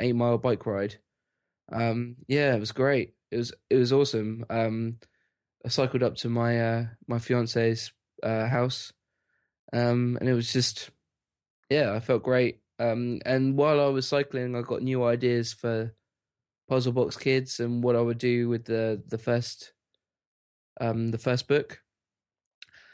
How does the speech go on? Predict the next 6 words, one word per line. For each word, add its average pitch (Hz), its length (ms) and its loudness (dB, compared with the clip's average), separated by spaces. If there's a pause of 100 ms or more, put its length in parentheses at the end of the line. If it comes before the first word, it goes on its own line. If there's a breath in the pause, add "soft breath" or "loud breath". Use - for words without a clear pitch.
(160 soft breath)
Um, 127 680 -2 (140)
and 135 140 -2
I - 20 0
got 131 200 2
in 143 340 2 (580)
and 120 540 0